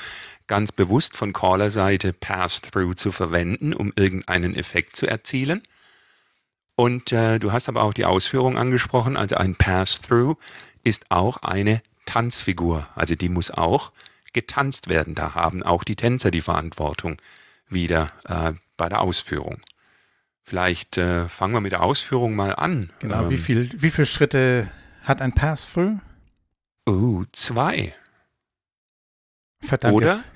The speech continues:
Speaker 2: <laughs> Oder vier?
Speaker 1: Oder
Speaker 2: Oder
Speaker 1: vier?
Speaker 2: komm-, oder kommt's drauf an?
Speaker 1: Oder es kommt drauf an. Also, dann, ähm, lass uns mal, wir, wir stellen uns mal vor, wir stehen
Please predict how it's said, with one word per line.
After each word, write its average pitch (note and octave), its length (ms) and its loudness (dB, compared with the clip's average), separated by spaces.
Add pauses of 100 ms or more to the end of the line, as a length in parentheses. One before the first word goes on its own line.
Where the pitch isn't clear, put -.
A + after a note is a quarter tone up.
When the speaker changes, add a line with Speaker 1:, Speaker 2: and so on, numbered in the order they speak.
(160)
Speaker 2:
<laughs> - 480 -2
Oder A#2 220 2
vier? F#3 500 -2 (380)
Speaker 1:
Oder A2 160 4
Speaker 2:
Oder F#2+ 60 4
Speaker 1:
vier? C3 380 4
Speaker 2:
komm-, B3 100 -8
oder C#3 140 4
kommt's - 280 0
drauf D3 180 2
an? F3 320 2 (500)
Speaker 1:
Oder B2 180 2
es - 100 -2
kommt A2 220 -2
drauf G2+ 260 2
an. D#2+ 360 -4
Also, B2 220 2 (840)
dann, D#3 500 -2 (180)
ähm, C3 500 2 (480)
lass C#3 220 0
uns G#3 180 -2
mal, D#3+ 380 2 (240)
wir, D3 260 0
wir D3 160 2
stellen F#3 360 2
uns E3+ 240 0
mal A#2 200 4
vor, B2 640 2 (540)
wir A2+ 240 2
stehen C3 560 2